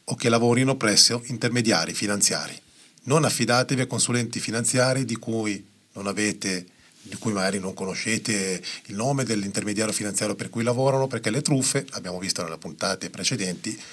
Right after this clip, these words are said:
sono sempre in agguato. Quindi assolutamente rivolgetevi a un consulente finanziario, primo motivo per avere certezza che la persona a cui sto affidando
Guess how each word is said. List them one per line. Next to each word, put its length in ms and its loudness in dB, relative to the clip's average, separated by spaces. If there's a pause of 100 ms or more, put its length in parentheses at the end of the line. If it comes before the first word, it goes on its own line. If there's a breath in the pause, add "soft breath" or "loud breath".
(160 loud breath)
sono 240 4
sempre 460 2 (160)
in 160 -4
agguato. 440 -4 (2000 soft breath)
Quindi 220 4
assolutamente 680 6
rivolgetevi 880 4
a 100 4
un 120 4
consulente 480 2
finanziario, 720 4
primo 320 2
motivo 420 6
per 120 2
avere 240 2
certezza 800 2 (340)
che 220 -2
la 140 -8
persona 340 0
a 40 -4
cui 140 0
sto 160 4
affidando 720 2